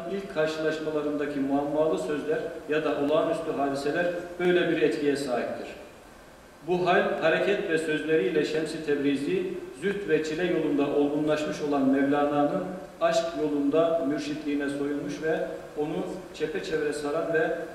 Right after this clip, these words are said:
aynı zamanda kendisine de bir hicap olan bütün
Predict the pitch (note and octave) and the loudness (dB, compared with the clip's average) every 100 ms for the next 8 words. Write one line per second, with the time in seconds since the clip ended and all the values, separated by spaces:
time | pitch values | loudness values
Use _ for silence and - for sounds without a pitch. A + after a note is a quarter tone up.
0 | - E3 F3 D#3 D3+ D3+ D3+ E3+ E3+ E3+ | 0 2 2 0 2 2 0 0 0 0
1 | E3+ - - - - - D3+ D#3 D#3+ F3 | -4 -10 -12 -18 -20 -4 0 0 0 -2
2 | F3+ F3+ D#3+ D#3+ D#3+ D#3 E3+ E3+ D#3 D#3+ | -2 -2 -2 -2 -2 -2 -2 0 2 2
3 | E3 E3 F3+ E3 | 2 0 -2 -4